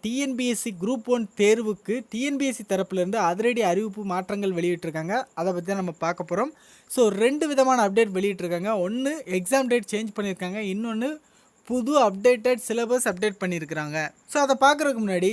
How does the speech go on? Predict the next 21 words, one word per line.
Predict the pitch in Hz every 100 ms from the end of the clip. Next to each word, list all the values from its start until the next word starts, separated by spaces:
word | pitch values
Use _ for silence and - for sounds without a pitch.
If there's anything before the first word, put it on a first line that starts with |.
| 214
இது | 220
வரைக்கும் | 247 269
நம்ம | 240
சேனலை | 233 240 233
சப்ஸ்கிரைப் | 208 262 240
பண்ணாதவங்க | 226 214
சப்ஸ்கிரைப் | 202 214 226
பண்ணிக்கோங்க. | 220 202 202 226 240
இது | 185
வரைக்கும் | 196 214 220
நம்ம | 185
பெல் | 196 214
பட்டன் | 220 208
பிரஸ் | 196 190
பண்ணாதவங்க | 226 214 202 202 185
பெல் | 202
பட்டன் | 220 202
பிரஸ் | 180 -
பண்ணிக்கோங்க. | 208 190 190 220
அப்படியே | 202 196
Facebook, | 208 - 208